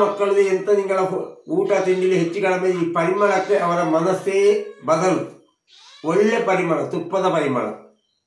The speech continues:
ತುಪ್ಪ ಮಾತ್ರ ದಿನಾಗಲೂ ಕಡದ ಒಂದು ಸಣ್ಣ ಉಂಡೆಯನ್ನು ಒಂದು ಸಣ್ಣ ಗಿಣ್ಣಲ್ಲಿ ಕಾಸೆ ಕೌತು ದಪ್ಪ ಒಂದು ಹಿಂಗಿತ ಗಿಣ್ಣಲ್ಲಿ ತೆಕ್ಕೊಳ್ಳಿ. ದೊಡ್ಡ ಉರುಳಿ ಮಡಿಗೆರೆ ಅಥವಾ ಚಿ-, ಬಣಲೆ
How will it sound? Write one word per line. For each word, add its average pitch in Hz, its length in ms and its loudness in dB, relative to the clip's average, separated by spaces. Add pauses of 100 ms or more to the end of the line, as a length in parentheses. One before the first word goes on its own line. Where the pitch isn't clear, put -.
(720)
ತುಪ್ಪ 226 200 -2 (140)
ಮಾತ್ರ 233 240 2 (140)
ದಿನಾಗಲೂ 220 540 4
ಕಡದ 208 220 4 (100)
ಒಂದು 190 200 -2
ಸಣ್ಣ 208 380 0
ಉಂಡೆಯನ್ನು 190 420 4
ಒಂದು 180 120 0
ಸಣ್ಣ 170 260 -4 (100)
ಗಿಣ್ಣಲ್ಲಿ 170 460 -2
ಕಾಸೆ 139 340 -2
ಕೌತು 135 320 -4 (680)
ದಪ್ಪ - 380 -2 (160)
ಒಂದು 214 160 4
ಹಿಂಗಿತ 190 340 2
ಗಿಣ್ಣಲ್ಲಿ 175 400 2
ತೆಕ್ಕೊಳ್ಳಿ. 160 320 -2 (100)
ದೊಡ್ಡ 165 280 0 (180)
ಉರುಳಿ 208 320 4
ಮಡಿಗೆರೆ 190 400 4 (280)
ಅಥವಾ 185 280 0 (160)
ಚಿ-, - 180 -10
ಬಣಲೆ 190 300 2